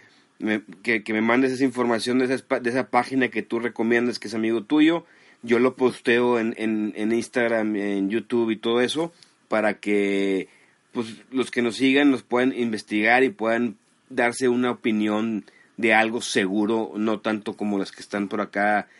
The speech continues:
y que a veces nos, nos roban dinero, pues, sin nada de trabajar. Este, yo,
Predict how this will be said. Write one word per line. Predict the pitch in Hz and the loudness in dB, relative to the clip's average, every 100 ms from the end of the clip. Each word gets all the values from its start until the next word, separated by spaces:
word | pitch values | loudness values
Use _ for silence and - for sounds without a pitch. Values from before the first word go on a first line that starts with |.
| - - - | -20 -20 -6
y | 101 | -6
que | 92 | -2
a | 95 | 0
veces | 101 95 107 | 0 -2 -4
nos, | 104 98 - | -4 -4 -6
nos | 95 101 95 | -4 -4 -2
roban | 101 101 110 110 | -2 0 0 0
dinero, | 104 98 104 107 95 | 0 0 0 -2 -6
pues, | - | -8
sin | 98 90 | -6 -4
nada | 92 | -2
de | 98 | -4
trabajar. | 90 82 73 - 73 _ - - - - - | -4 -10 -12 -14 -18 _ -20 -20 -20 -20 -8
Este, | 107 101 - 117 110 110 104 - _ _ | -4 -4 -4 2 4 4 0 -6 _ _
yo, | 123 135 139 143 | 0 4 4 4